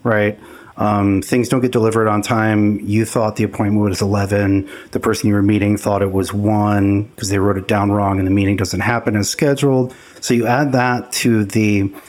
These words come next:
generally somewhat disorienting,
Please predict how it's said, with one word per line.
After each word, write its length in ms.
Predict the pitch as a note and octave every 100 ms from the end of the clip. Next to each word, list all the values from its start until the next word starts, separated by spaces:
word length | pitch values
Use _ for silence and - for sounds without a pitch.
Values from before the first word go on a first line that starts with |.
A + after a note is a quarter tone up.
| - -
generally 1080 | A#2 - C3+ C#3 C#3 C3 B2+ A#2+ A#2 G#2+ G2+ - - - -
somewhat 640 | - - B2 B2 A#2 G#2+ - _ -
disorienting, 1300 | G2+ A#2+ A2+ A#2 G#2+ B2+ C#3+ D3+ D#3 F3+ F3+ F#3